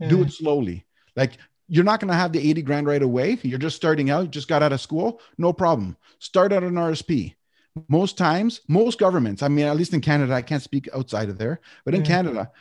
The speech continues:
Speaker 1: you can put up to thirty-five thousand dollars into R S Ps and use that thirty-five K penalty free towards your first home as a down payment.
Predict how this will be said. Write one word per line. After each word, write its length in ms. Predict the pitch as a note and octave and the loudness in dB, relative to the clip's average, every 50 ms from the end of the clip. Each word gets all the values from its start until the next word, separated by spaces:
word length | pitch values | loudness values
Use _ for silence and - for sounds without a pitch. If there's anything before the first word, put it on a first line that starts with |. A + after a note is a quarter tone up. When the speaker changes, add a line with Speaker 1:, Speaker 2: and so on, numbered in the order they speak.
| _ - | _ -2
Speaker 1:
you 140 | D#3 G#3 G3 | -2 0 0
can 160 | - G3+ E3 | 0 0 0
put 140 | F#3 F#3 F3+ | 2 2 2
up 140 | F3 E3 - | 2 0 0
to 80 | D#3 C3+ | -2 -2
thirty-five 540 | - F#3 F#3 F#3 F#3+ E3+ - E3 D#3+ D#3+ D#3 | 2 0 0 0 0 -2 -2 -2 -2 -2 -2
thousand 300 | D3+ D3+ D#3 D3+ D#3 D3+ | 0 0 0 0 0 0
dollars 300 | C#3 C3 C3+ C#3 C3+ A#2+ | 0 0 2 0 0 0
into 160 | B2 A#2 G2+ | 0 -2 -2
R 200 | - B2+ C3 A#2+ | 0 0 -2 -2
S 140 | A#2 - - | -4 -6 -8
Ps 400 | - C#3+ C#3 F#3 A#3+ C4 - - _ _ _ _ - - | -4 -2 0 0 0 -2 -4 -10 _ _ _ _ -6 -2
and 140 | C#3+ D3+ | 0 0
use 180 | D#3+ G3 G3+ D#3+ | 0 0 0 0
that 180 | E3+ D3+ C#3+ - | 0 0 0 0
thirty-five 640 | E3 D#3 D3+ D3 - - C3+ C3+ C3 C3+ C#3 - _ - - - | -2 -2 -2 -4 -4 -2 0 0 0 0 -2 -6 _ -18 -10 -4
K 280 | - B2+ A#2+ B2 B2+ | -2 0 0 0 -2
penalty 500 | B2 - - F#3 F#3 F#3+ F3 - E3+ D3+ A#2+ | -4 -4 -4 -2 -2 -2 -2 -2 -4 -6 -6
free 420 | - - D#3+ D#3 C3 A2+ G#2+ - - - _ _ - | -4 -2 0 2 2 0 0 -4 -8 -18 _ _ -4
towards 300 | E3 D3 C#3 C#3 C3+ B2+ | 0 2 4 4 2 2
your 100 | C3 B2 | -2 -4
first 260 | - C3+ C3 B2 - | -2 -4 -4 -2 -2
home 300 | C#3 B2 A2 E2 E2 E2+ - _ _ _ _ _ _ _ - | -4 -4 -2 -4 -6 -10 -14 _ _ _ _ _ _ _ -6
as 100 | B2 A#2+ | -4 -2
a 60 | B2 | -2
down 260 | A2 B2+ B2 A#2+ A#2 A2 | 0 0 0 0 0 0
payment. 460 | B2 B2+ A2 G2 - - - - | -2 -2 -2 -4 -6 -10 -16 -20